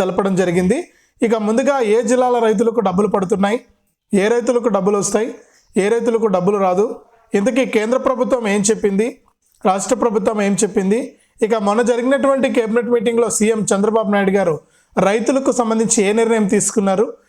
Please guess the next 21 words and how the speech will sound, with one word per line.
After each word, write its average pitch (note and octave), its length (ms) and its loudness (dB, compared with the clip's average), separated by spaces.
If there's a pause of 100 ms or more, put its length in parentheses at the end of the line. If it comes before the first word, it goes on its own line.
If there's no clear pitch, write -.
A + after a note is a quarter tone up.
(220)
ఇక G3+ 120 -2 (140)
ప్రధాని B3 380 0 (120)
మోదీ A3 280 2
గారు G3 200 -2 (560)
ఏం A#3 120 0 (760)
ప్రకటన G3+ 360 0
అనేది G#3 180 2 (100)
చేశారు G3 380 2 (420)
ఈ G3 120 2
పీఎం G#3 260 2
కిసాన్ G#3+ 320 0
పథకానికి G3+ 540 0
సంబంధించి. F#3 520 2 (520)
ఇక G#3+ 140 0 (120)
కేంద్ర A3+ 280 0
ప్రభుత్వం C4+ 460 0
ఇప్పటి A#3 240 0
వరకు A#3+ 280 -2
చూసుకుంటే G#3+ 480 0 (1300)
మన F#3 100 2 (380)
ఏపీలో A#3+ 280 0